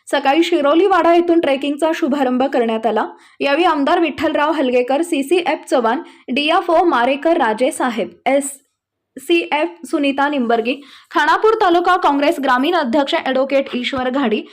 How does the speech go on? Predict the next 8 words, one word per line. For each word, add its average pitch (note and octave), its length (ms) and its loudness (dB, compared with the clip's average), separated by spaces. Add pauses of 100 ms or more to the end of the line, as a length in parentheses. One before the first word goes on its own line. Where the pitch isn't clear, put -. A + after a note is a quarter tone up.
(220)
काँग्रेस F4 400 0
नेते F#4 300 0
सुरेश D4+ 400 -2
जाधव, B3+ 420 0
महांतेश C#4 560 -2
राऊत, E4+ 260 0
विनायक B3+ 380 -2
मुतगेकर, C4 560 -2